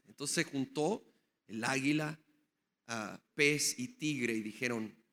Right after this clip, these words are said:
"Va a haber una invasión, hay que prepararnos". Entonces el pez dijo, "Pues sin duda va a ser por agua, porque somos una isla. Así que lo más importante es la natación. A ver cómo andan en la natación". Y él se echó como pez en el agua,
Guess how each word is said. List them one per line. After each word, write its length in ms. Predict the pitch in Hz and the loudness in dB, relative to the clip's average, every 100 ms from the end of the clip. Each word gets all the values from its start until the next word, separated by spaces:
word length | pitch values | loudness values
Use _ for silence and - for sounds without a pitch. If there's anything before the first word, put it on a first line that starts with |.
| 113 | -8
"Va 60 | |
a 40 | 123 | -2
haber 140 | 151 | 0
una 200 | 151 170 | 2 2
invasión, 560 | 160 143 123 151 208 156 | 2 0 0 2 2 2
hay 80 | |
que 140 | 135 165 | -2 -6
prepararnos". 840 | 160 151 135 139 190 165 120 - _ _ _ _ _ - | -6 -8 -6 -6 -4 -6 -10 -16 _ _ _ _ _ -12
Entonces 560 | 113 - 139 160 135 | -10 -4 -4 0 0
el 100 | 117 | 0
pez 340 | - 151 147 127 | 0 2 2 4
dijo, 300 | 143 - 120 | 2 2 -2
"Pues 200 | 123 - | 2 4
sin 260 | 151 147 | 6 6
duda 260 | 190 247 214 | 6 4 4
va 80 | 190 | 4
a 40 | |
ser 220 | 190 185 | 2 0
por 180 | 165 156 | 2 6
agua, 360 | 233 262 147 - | 6 6 2 -6
porque 220 | 117 - | -12 -6
somos 320 | - 165 160 | -4 -2 -2
una 220 | 165 143 | 0 2
isla. 340 | 156 220 147 - - | 4 2 2 -2 -4
Así 380 | 151 156 226 226 | -4 0 2 2
que 100 | 196 | 4
lo 160 | 165 156 | 4 4
más 420 | 147 226 262 269 | 4 4 4 6
importante 960 | 262 226 190 170 - 247 269 285 247 202 | 4 6 2 2 2 2 2 0 2 4
es 120 | 196 | 4
la 160 | 196 | 2
natación. 920 | 185 165 156 147 131 - 160 135 151 147 _ _ _ _ _ | 2 0 -2 -6 0 0 2 0 -2 -10 _ _ _ _ _
A 100 | 139 | -2
ver 200 | 147 220 | 2 2
cómo 240 | 226 208 208 | 2 2 4
andan 220 | 196 196 | 4 4
en 100 | 170 | 4
la 100 | 156 | 4
natación". 520 | 139 - 123 208 208 | 2 -2 -2 2 4
Y 60 | 165 | 4
él 100 | 165 | 4
se 140 | 165 | -2
echó 260 | 156 226 - | -2 -4 -2
como 260 | 139 120 | 0 0
pez 340 | - - 123 147 | -2 -4 -4 -2
en 100 | 160 | -2
el 120 | 180 | -2
agua, 300 | 101 90 | -4 -8